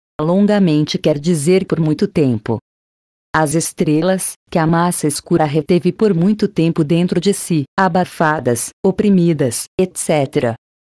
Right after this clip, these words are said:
Porque, conjunção final,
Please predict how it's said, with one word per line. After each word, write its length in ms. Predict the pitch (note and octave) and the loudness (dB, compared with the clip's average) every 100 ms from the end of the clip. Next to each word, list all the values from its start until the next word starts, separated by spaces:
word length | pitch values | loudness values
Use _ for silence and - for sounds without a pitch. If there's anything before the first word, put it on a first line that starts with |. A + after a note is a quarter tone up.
| _ _ _ _ | _ _ _ _
Porque, 340 | - A2 G#2 G3 - _ - | -10 -8 -6 -6 -8 _ -4
conjunção 720 | F3+ E3+ D#3 D#3 - E3+ E3 | 0 0 0 -4 -2 0 0
final, 480 | - C3 C3+ D3+ | 0 0 2 0